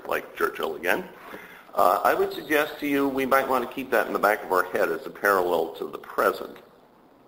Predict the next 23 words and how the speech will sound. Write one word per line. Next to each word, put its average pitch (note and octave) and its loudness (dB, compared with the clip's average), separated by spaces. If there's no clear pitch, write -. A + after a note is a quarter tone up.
Is F2+ -8
that F#2 2
what G2+ 2
we're F#2 0
seeking, G2 -6
is D#2+ -6
information E2 -6
and D#2 -10
truth? - 0
I'll E2+ -6
be D#2+ -8
back D#2+ -4
to C#2+ -6
that. E2+ 0
The C3+ 4
tradition F3 2
then, G2+ 0
Roman G2+ 2
Catholic F2 0
tradition G2 -6
then, A2 0
has C#3+ -2
development. A#2 -4